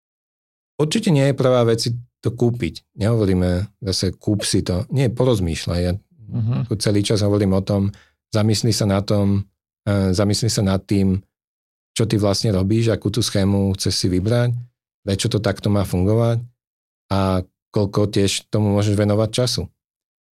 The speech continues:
Speaker 1: Keď sa zamyslíme zase, budem mať schému Shamira s piatimi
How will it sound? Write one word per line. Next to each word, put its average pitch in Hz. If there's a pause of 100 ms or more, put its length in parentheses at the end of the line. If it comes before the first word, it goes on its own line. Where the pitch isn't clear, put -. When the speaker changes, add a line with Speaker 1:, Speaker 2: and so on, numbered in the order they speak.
(840)
Speaker 1:
Keď 101
sa -
zamyslíme 104
zase, 92 (460)
budem 104
mať 95
schému 98 (240)
Shamira 107
s -
piatimi 92